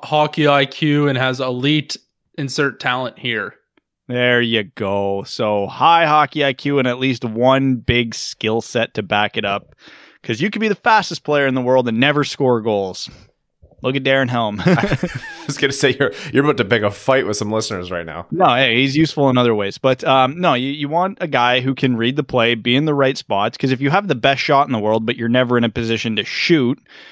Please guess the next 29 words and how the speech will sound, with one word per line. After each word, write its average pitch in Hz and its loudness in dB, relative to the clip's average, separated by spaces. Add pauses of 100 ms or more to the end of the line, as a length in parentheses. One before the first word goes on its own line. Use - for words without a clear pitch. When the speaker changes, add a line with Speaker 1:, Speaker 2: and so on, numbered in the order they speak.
(160)
Speaker 2:
if 139 -2
you 147 2
have 139 2
the 131 -2
best 127 0
hands 170 0
in 131 4
the 117 2
world, 107 2 (160)
but 113 0 (360)
you 127 2
never 123 4
are 120 2
able 113 2
to 113 -4
get 110 -4
the 107 -6
puck, - -2 (560)
uh, 110 0
if 110 -4
you're 120 -2
the 110 -2
biggest 151 0
guy 123 2
in 113 0
the 107 -2
world, 107 0
but - -12
you 104 -18